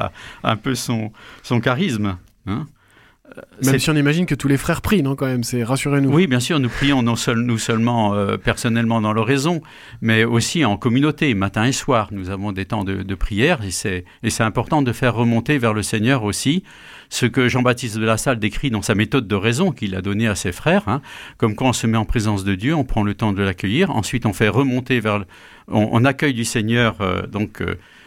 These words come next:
Speaker 1: ce qu'il, euh, ce qu'il nous a inspiré à travers le métier, à travers la vie de la journée, les relations avec les jeunes, avec les autres. Et ensuite,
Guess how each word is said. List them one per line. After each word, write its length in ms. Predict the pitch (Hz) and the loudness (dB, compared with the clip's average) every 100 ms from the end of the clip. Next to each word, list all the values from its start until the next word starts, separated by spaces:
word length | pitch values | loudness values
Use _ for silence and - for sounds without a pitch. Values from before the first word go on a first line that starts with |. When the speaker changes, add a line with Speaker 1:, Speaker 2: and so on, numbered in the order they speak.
| _ | _
Speaker 1:
ce 200 | - 110 | -4 -4
qu'il, 320 | 95 113 95 | -2 -2 0
euh, 160 | 90 92 107 | 0 -2 -6
ce 180 | - | -8
qu'il 220 | 95 107 98 | -6 -4 -2
nous 200 | 101 101 | -2 2
a 40 | |
inspiré 560 | 107 113 - 110 123 110 | 2 0 -2 0 2 2
à 80 | |
travers 460 | - 104 90 101 - - | 0 -4 0 -2 -2 -10
le 140 | 117 98 | -4 -2
métier, 340 | 104 - 202 | -2 0 0
à 60 | 131 | 2
travers 320 | 113 101 98 | -2 -2 0
la 100 | 98 | -2
vie 380 | 110 131 104 - | -2 -4 -4 -4
de 140 | 98 | -2
la 140 | 92 | 0
journée, 440 | 98 101 120 175 156 | -2 0 0 2 0
les 80 | 92 | -2
relations 520 | 101 95 - 120 101 - - _ | -2 -4 -2 -2 -2 -8 -20 _
avec 300 | 104 95 98 | -2 -2 0
les 120 | 131 | 0
jeunes, 280 | 127 175 147 | 2 2 2
avec 240 | 98 98 | 0 -2
les 160 | 104 131 | -4 -2
autres. 160 | 180 - | -2 0
Et 80 | 143 | 2
ensuite, 440 | 143 - 196 202 | 2 0 -2 -4